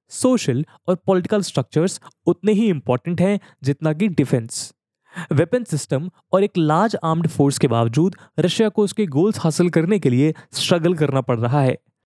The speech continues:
जहां रशिया एयर, ग्राउंड, साइबर और मैरीटाइम ऑपरेशंस में उसके लॉजिस्टिक और लीडरशिप प्रॉब्लम की वजह से अफेक्टेड हो रहा है, वहीं वेस्टर्न एड के चलते यूक्रेन का रेजिस्टेंस मजबूत होता जा रहा है। इसीलिए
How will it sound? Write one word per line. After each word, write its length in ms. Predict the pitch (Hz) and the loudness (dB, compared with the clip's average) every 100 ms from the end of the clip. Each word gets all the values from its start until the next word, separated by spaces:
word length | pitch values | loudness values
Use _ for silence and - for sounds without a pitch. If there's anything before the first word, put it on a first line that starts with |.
| _ 143 | _ -2
जहां 240 | 185 233 | 0 2
रशिया 340 | 220 - 233 - - | 0 0 -2 -2 -2
एयर, 380 | 240 147 123 - _ - | 0 2 0 -4 _ -6
ग्राउंड, 460 | 123 180 214 131 123 - | 0 2 2 -2 -6 -14
साइबर 560 | - - 220 226 127 135 - _ | -14 -2 0 0 0 -2 -6 _
और 100 | 185 | -2
मैरीटाइम 480 | 185 175 175 220 226 | 0 0 0 -2 -2
ऑपरेशंस 540 | 151 - 127 156 143 | -2 -2 -2 -2 -2
में 140 | 170 220 - - | 0 -2 -4 -6
उसके 200 | 175 - | -4 0
लॉजिस्टिक 600 | 190 131 127 131 - 220 - _ - | 2 4 2 -2 -2 -4 -4 _ -4
और 100 | 190 | 0
लीडरशिप 440 | 185 175 202 233 | 0 0 0 -2
प्रॉब्लम 360 | 175 180 160 180 | 0 0 0 -4
की 140 | 208 | -2
वजह 200 | 156 156 | 0 0
से 160 | 180 185 | 2 0
अफेक्टेड 440 | 160 180 - 226 | 0 -2 -2 -2
हो 120 | 139 | 2
रहा 200 | 127 139 | 2 2
है, 220 | 170 185 175 - - | 2 2 -2 -10 -4
वहीं 180 | 180 208 | 0 0
वेस्टर्न 480 | 131 156 - 240 214 | 0 -2 0 -4 -2
एड 200 | 165 165 | -2 -2
के 120 | - 160 | -2 -2
चलते 420 | 214 196 135 151 - - | 0 0 -2 -4 -8 -2
यूक्रेन 420 | 151 156 190 208 | -2 0 0 -2
का 120 | 190 156 | 0 0
रेजिस्टेंस 640 | 147 208 - 143 160 - _ | 0 -2 0 -2 -2 -10 _
मजबूत 520 | 143 139 127 143 180 - | 0 0 0 -2 -4 -4
होता 260 | 143 143 | -4 -2
जा 140 | 127 120 | 0 2
रहा 260 | 117 131 | 2 2
है। 140 | 127 - _ _ _ - | 0 -4 _ _ _ -4
इसीलिए 400 | 165 190 202 | 0 2 2